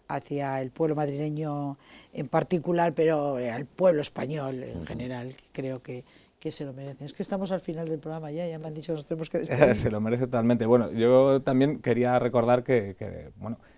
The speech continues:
Speaker 3: al que quiera profundizar sobre este tema, pues una buena referencia, por supuesto, son los episodios nacionales de, de Pérez Galdós, eh, y en el caso más visual, Francisco de Goya, que fue el que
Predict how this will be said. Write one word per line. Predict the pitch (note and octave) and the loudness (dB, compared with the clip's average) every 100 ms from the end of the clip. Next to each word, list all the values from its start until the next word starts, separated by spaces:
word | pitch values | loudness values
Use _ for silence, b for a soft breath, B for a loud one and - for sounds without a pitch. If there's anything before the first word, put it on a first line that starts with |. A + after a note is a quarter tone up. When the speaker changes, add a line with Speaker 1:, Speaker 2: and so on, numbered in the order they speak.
| b b | b b
Speaker 3:
al | - G#2+ G2 | -4 -2 -2
que | G2+ | 0
quiera | B2 A#2 A2+ | 6 8 8
profundizar | A2 A#2+ A2+ G#2+ G#2 | 0 0 0 0 -2
sobre | G#2+ | -2
este | G#2+ G2+ | -2 -2
tema, | A2 A#2 | 0 0
pues | G#2 | -2
una | G#2 G#2 | -4 -2
buena | G2+ G2+ | -2 -4
referencia, | G2+ G#2 G2+ G#2 G#2+ G2+ | -6 -6 -8 -6 -6 -6
por | - | -8
supuesto, | G#2 G2+ G#2 G2+ | -10 -8 -8 -8
son | G#2+ | -6
los | G#2 | -6
episodios | G2+ G#2 G2+ G2+ | -8 -4 -4 -2
nacionales | G2+ G#2 G#2 G#2+ A2+ A#2 A2+ | -4 -6 -4 0 4 4 2
de, | G#2 G#2 G#2 b b _ | -4 -6 -10 b b _
de | G#2 | -4
Pérez | A2 A2+ | 0 2
Galdós, | A2+ A#2 B2+ D#3+ - b b b b A#2+ | 4 6 8 6 2 b b b b -4
eh, | G#2+ G#2 F#2+ - | 0 0 -2 -6
y | G#2+ G2+ | -6 -4
en | G2 | -4
el | F#2+ | -4
caso | F2+ G2+ A2 | -4 -2 -2
más | G#2 G#2 G#2 | 0 0 0
visual, | G#2+ A2 G#2+ A#2 G#2 D#2+ G#2 | 0 0 0 0 -4 -8 -12
Francisco | A2+ A2+ G2+ - G2+ | -8 -10 -10 -10 -8
de | |
Goya, | G2 G#2+ A2 A#2 | -6 -6 -6 -6
que | G#2+ | -8
fue | - G#2 G2 G2 G2 - | -6 -4 -4 -8 -12 -12
el | G2+ G2 | -14 -10
que | G#2 F#2+ F#2 | -8 -8 -10